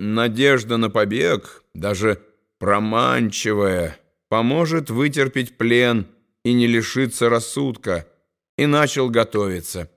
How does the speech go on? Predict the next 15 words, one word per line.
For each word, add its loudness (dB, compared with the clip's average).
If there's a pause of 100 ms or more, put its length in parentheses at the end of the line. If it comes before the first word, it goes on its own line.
(280)
разводя 2
в -8
сторону 0
руками, 2
подгибая 2
колени 2
десятки 0
раз, 2 (440)
пока 2
не 0
падал, 4
уморившись 0
на -2
круглое 2
пузо. -6